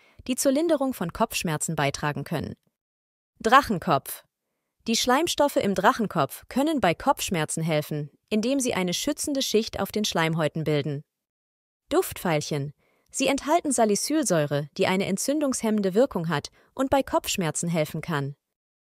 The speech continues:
Wasserdurst. Die Flavonoide im Wasserdost wirken entzündungshemmend und können zur Linderung von Kopfschmerzen beitragen.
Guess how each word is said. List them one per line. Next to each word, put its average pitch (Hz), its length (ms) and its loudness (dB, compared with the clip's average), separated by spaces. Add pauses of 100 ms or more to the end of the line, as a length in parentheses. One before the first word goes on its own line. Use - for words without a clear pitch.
(280)
Wasserdurst. 170 760 2 (600)
Die 233 80 2
Flavonoide 247 680 4
im 160 160 2
Wasserdost 160 640 0
wirken 233 300 2
entzündungshemmend 190 960 0
und 214 160 -2
können 311 220 0
zur 214 160 0
Linderung 240 480 0
von - 180 -6
Kopfschmerzen 160 600 -2
beitragen. 143 580 0